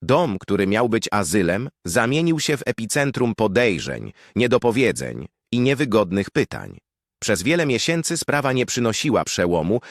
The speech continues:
aż do momentu, w którym do opinii publicznej dotarły nowe fakty. Fakty, które, według jednego z najbardziej doświadczonych ekspertów w kraju,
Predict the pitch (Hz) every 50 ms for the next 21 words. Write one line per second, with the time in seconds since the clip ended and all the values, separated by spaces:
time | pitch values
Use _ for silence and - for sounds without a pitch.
0 | - - - - 147 175 160 143 151 156 139 123 113 107 120 135 165 165 - 165
1 | 147 - - - 131 120 117 113 104 117 113 - 113 - - 139 151 151 143 127
2 | 117 - - 104 98 87 117 123 - - - 101 101 104 113 - - - _ _
3 | 92 120 117 - 135 131 127 113 117 117 123 135 127 113 110 - - 87 - -
4 | - - 60 - - _ _ _ _ _ _ _ _ _ - - - - 170 190
5 | - - 127 95 - - 113 104 90 82 85 87 98 - - 92 123 123 110 117
6 | 113 - - 110 107 95 135 165 147 139 120 107 110 98 92 98 127 143 120 123
7 | 113 98 110 104 - - 107 - - - 160 151 123 107 - 85 - - - 127
8 | 117 - - 101 90 - - - - - 113 98 80 80 85 98 127